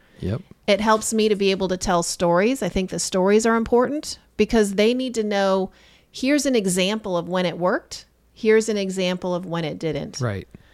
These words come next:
Speaker 2: And then when it doesn't work, we don't get upset with people.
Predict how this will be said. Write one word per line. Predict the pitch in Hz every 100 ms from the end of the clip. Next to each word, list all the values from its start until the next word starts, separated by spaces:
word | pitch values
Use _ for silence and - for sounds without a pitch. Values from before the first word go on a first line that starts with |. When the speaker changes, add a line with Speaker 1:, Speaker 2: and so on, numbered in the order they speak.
| _ _ _ -
Speaker 2:
And | 196
then | 202 196
when | 202
it | 196 165
doesn't | 196 202 247 269
work, | 180 175 165 -
we | 208
don't | 247 233
get | 208
upset | 160 - 196 196
with | 170
people. | - 160 - 151 233